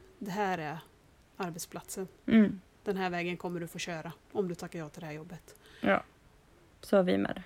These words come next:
Speaker 1: Sen kanske vi kommer ändra oss. Det kan, man kanske tröttnar <laughs> efter några år och säger att nej, vi orkar inte ta hem fler människor hit nu, utan nu blir det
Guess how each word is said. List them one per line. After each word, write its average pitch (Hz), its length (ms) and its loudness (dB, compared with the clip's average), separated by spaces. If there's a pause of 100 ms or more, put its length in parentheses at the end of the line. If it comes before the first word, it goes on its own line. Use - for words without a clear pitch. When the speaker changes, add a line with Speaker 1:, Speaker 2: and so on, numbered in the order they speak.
Speaker 1:
Sen 427 140 0
kanske 226 220 0
vi 220 120 4
kommer 202 280 4
ändra 180 300 0
oss. - 260 -12 (380)
Det 208 100 0
kan, 208 420 -4
man 202 140 4
kanske 196 240 -4
tröttnar 170 460 -10 (360)
<laughs> - 400 -20
efter 233 260 2
några 190 240 6
år 170 40 0
och 165 80 -6
säger 170 160 -4
att 165 80 -12
nej, 196 180 4
vi 196 120 4
orkar 190 220 -2
inte 175 140 -6
ta 185 60 -10
hem 165 360 -8
fler 165 400 -8
människor 170 400 -8
hit 165 200 -10
nu, 165 80 -8
utan 175 280 -8
nu 170 280 -6
blir 170 240 -8
det 165 100 -10